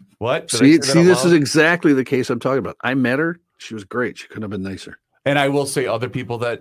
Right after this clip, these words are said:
Speaker 1: the, the only interaction I ever had with her, she could not possibly have been a bigger B word.
Speaker 2: See, now imagine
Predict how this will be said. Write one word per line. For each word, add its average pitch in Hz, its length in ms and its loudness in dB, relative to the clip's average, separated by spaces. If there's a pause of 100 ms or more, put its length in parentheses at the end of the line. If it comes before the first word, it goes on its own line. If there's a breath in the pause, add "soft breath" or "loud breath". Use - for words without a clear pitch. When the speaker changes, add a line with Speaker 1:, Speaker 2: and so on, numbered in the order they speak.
Speaker 1:
the, 123 300 -8
the 117 160 -6
only 131 380 -4
interaction 110 440 -6
I - 20 -8
ever 92 140 -8
had 95 120 -6
with 92 160 -10
her, 92 80 -10
she 104 200 -12
could 107 220 -10
not 95 300 -8
possibly 92 500 -8
have 82 120 -12
been 85 140 -8
a 80 40 -10
bigger 80 340 -10
B 82 240 -12
word. 71 300 -12 (380)
Speaker 2:
See, 107 300 -2
now 117 200 0
imagine 143 600 2